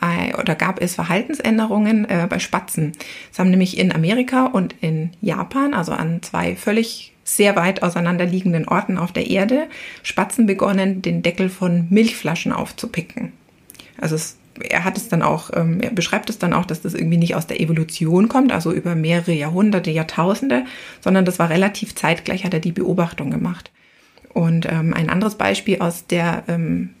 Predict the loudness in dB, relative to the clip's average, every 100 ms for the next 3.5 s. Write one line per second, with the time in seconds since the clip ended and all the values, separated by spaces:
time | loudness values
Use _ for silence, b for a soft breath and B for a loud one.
0 | -8 0 2 4 2 2 2 2 0 -2
1 | -2 -2 -2 0 2 0 0 -2 -2 -6
2 | B B B B B 2 4 4 2 0
3 | -2 -4 -4 -4 -10